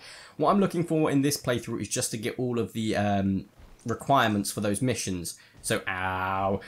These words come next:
So all I need to do is, uh, just get up a decent score, get the flame, or fire rush, sorry, and then I'm going to... Oh my god, this is going so well.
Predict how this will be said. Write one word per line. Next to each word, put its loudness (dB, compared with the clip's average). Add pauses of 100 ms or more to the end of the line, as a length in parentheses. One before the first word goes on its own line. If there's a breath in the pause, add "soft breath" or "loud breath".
(180 loud breath)
So 0
all 6
I 8
need 8
to 2
do 4
is, 0
uh, 4
just -2
get 0
up 0
a 2
decent 2
score, 2
get -2
the -4
flame, 0
or 0
fire 4
rush, 0
sorry, 0 (340 loud breath)
and 4
then 6
I'm 2
going 4
to... 0
Oh -12
my -16
god, -12
this -4
is -6
going -2
so -2
well. -2